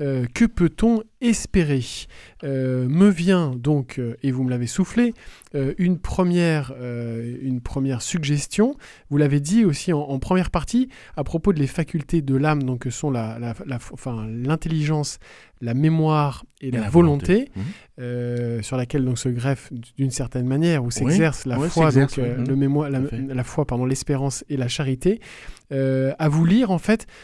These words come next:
Speaker 1: ce serait que petit à petit, au début, c'est surtout que les choses s'ordonnent, c'est ça ?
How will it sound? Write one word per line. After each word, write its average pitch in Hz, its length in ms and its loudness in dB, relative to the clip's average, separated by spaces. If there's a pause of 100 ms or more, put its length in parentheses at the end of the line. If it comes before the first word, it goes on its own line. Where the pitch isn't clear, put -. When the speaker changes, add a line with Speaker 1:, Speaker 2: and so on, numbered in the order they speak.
(140)
Speaker 1:
ce - 160 -4
serait 208 240 0
que 160 340 0
petit 190 380 0
à 185 40 2
petit, - 180 0
au 226 60 6
début, 180 280 4
c'est 196 160 0
surtout 180 240 -2
que - 80 -10
les 180 80 2
choses 220 300 2
s'ordonnent, 151 600 2
c'est 131 160 -8
ça ? 180 220 0